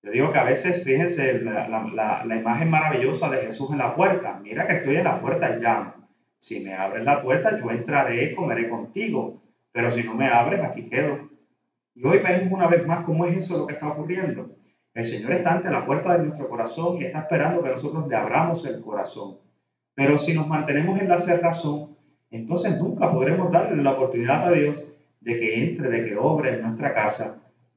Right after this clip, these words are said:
Y fíjense qué es lo que le pasa a los judíos. A pesar de que ven las obras, a pesar de que escuchan el testimonio del Señor,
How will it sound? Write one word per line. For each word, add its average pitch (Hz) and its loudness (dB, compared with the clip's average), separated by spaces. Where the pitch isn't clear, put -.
Y 117 -6
fíjense 226 2
qué 165 2
es 170 4
lo 185 4
que 147 2
le 135 2
pasa 147 0
a 120 0
los 123 -2
judíos. 101 -4
A - -10
pesar - -8
de 190 0
que 175 0
ven 156 -2
las 156 -6
obras, 117 -4
a - -16
pesar - -4
de 190 2
que 185 0
escuchan 180 -4
el 160 -2
testimonio 147 -2
del 143 4
Señor, 101 -6